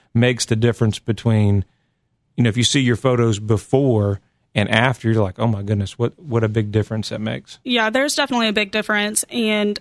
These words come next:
Speaker 2: editing is really what takes up a majority of a photographer's time, um, whether it's real estate or anything else.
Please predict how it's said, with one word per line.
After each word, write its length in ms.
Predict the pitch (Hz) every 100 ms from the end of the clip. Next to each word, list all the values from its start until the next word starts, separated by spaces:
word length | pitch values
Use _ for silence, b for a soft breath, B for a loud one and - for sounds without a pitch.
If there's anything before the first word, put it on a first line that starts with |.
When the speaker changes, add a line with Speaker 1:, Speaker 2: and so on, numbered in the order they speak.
| -
Speaker 2:
editing 440 | 269 311 285 247
is 220 | 214 202 226
really 560 | 226 214 208 202 202 _ _ -
what 180 | 240
takes 240 | 240 220 -
up 200 | 214 -
a 60 | 247
majority 480 | 226 220 220 220 214
of 80 |
a 60 | 214
photographer's 600 | - 214 196 196 190 -
time, 460 | 202 196 202 202 190 -
um, 420 | 233 208 202 196
whether 220 | 202 233 226
it's 140 | 220
real 140 | 269 254
estate 260 | 240 220
or 80 | 208
anything 500 | 214 208 202 202 196
else. 460 | 202 190 196 196